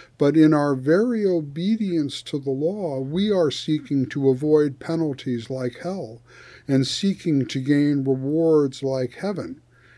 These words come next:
And so the inner secret of our obedience to the law, even though it appears to be so good and righteous, is in fact self-serving. I don't want to go to hell. I want to make my way to heaven.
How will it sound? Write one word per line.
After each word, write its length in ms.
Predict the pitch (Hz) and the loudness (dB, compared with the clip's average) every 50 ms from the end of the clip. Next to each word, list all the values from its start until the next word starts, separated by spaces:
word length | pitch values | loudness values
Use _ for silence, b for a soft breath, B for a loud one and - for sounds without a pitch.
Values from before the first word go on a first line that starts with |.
| b b | b b
And 200 | 139 139 143 135 | 0 0 0 0
so 280 | - - - 170 165 156 | 0 2 4 4 4 4
the 220 | 143 143 139 139 | 2 2 4 6
inner 260 | 160 190 220 208 170 | 6 6 6 4 2
secret 600 | 131 - - - 233 254 247 - - 143 127 113 120 | 0 0 -2 0 0 0 0 0 -2 -4 -4 -2 -4
of 240 | 160 165 143 139 156 | -4 -2 0 2 2
our 300 | 143 139 143 135 135 135 | 2 2 2 2 2 4
obedience 920 | 139 135 131 135 170 190 208 190 185 165 151 139 135 131 123 - - - | 2 2 2 0 0 0 0 0 2 2 2 2 2 0 -4 -6 -10 -10
to 180 | - - 156 151 | -8 -4 -4 -2
the 80 | 139 139 | -2 -2
law, 480 | 135 139 151 170 185 185 160 143 143 | 2 4 4 4 4 2 0 -2 -4
even 400 | 175 175 185 202 196 202 180 156 | -4 -2 -2 0 0 0 0 2
though 200 | 151 151 143 139 | 4 4 4 4
it 60 | 143 | 4
appears 640 | 135 127 - - - 196 208 202 185 156 135 - - | 2 0 -2 -4 -4 -4 -2 0 0 -2 -2 -4 -4
to 100 | - 151 | -6 -6
be 220 | 135 139 147 143 131 | -4 -2 -2 -2 -2
so 300 | - - - 151 135 131 | -4 -2 0 0 0 0
good 320 | 131 131 151 165 170 151 | 0 0 0 0 0 0
and 200 | 151 139 135 135 | 0 -2 -2 -2
righteous, 600 | 143 151 165 160 - - 143 123 - - - - - - B B B B B B B B B B | -2 -2 -2 -2 -2 -4 -6 -6 -8 -10 -16 -16 -20 -20 B B B B B B B B B B
is 240 | 156 156 156 147 - | 4 4 4 4 2
in 200 | 175 165 156 147 | 2 2 0 -2
fact 520 | - - - 208 226 226 196 - - - | -6 -8 -10 -8 -6 -6 -6 -8 -10 -12
self-serving. 1120 | - - - - - 180 180 185 180 - - - - - - 240 269 262 202 - 110 95 - _ _ _ _ _ _ _ _ _ _ _ _ | -10 -8 -6 -2 2 4 4 4 2 0 -4 -8 -8 -6 -4 -2 -2 -2 -4 -6 -8 -10 -12 _ _ _ _ _ _ _ _ _ _ _ _
I 360 | - 143 170 190 226 262 269 208 | -2 2 4 6 6 6 6 6
don't 260 | 180 165 165 160 - | 6 6 4 4 2
want 220 | 147 - 180 165 165 | 4 6 8 8 8
to 60 | 165 | 8
go 180 | 170 180 180 | 8 8 10
to 100 | 175 175 | 10 8
hell. 420 | 156 - 285 339 302 202 127 - - - - b b b b b b b b b b b - | 8 8 10 10 10 8 6 4 -4 -10 -20 b b b b b b b b b b b 0
I 400 | 151 165 214 302 320 285 233 185 | 4 6 6 8 8 8 8 8
want 300 | 165 165 165 170 175 165 | 8 8 8 6 8 6
to 60 | 190 | 4
make 240 | 190 202 208 208 214 | 4 4 2 2 2
my 120 | 208 202 | 0 2
way 220 | 202 208 214 220 220 | 6 8 8 8 8
to 100 | 220 202 | 6 6
heaven. 460 | 185 254 330 349 294 - - - | 6 6 4 4 2 0 -4 -6